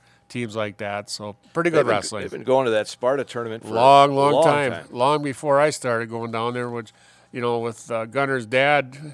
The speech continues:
Speaker 1: and that was in the mid nineties, and they were
Speaker 2: I
Speaker 1: going
Speaker 2: think
Speaker 1: there
Speaker 2: they were
Speaker 1: before
Speaker 2: going there when I was in high school.
Speaker 1: Yeah, probably.
Speaker 2: In the
Speaker 1: So,
Speaker 2: eighties.
Speaker 1: yeah.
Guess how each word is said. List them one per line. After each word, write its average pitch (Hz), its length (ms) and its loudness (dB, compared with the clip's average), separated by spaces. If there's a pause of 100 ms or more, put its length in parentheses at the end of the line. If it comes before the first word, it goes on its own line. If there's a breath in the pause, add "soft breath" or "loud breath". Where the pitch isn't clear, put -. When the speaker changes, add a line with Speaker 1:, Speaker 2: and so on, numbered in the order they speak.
(160)
Speaker 1:
and 131 140 -12
that 120 100 -2
was 135 200 -2
in 127 120 -8
the 123 80 -8
mid 123 260 -6
nineties, 123 640 -4
and 113 260 -10
they 120 140 -4
were 127 60 -2
Speaker 2:
I 139 100 4
Speaker 1:
going 135 140 2
Speaker 2:
think 139 100 2
Speaker 1:
there 135 80 2
Speaker 2:
they - 20 4
were 120 80 4
Speaker 1:
before 135 140 6
Speaker 2:
going 131 100 6
there 135 220 2
when 120 100 -8
I 143 140 -2
was 208 120 0
in 123 80 -8
high 110 120 -8
school. - 240 -12
Speaker 1:
Yeah, 123 240 0 (160)
probably. 135 540 0
Speaker 2:
In 113 80 -12
the 113 40 -14
Speaker 1:
So, 113 200 -6
Speaker 2:
eighties. 160 260 -10
Speaker 1:
yeah. 107 180 -6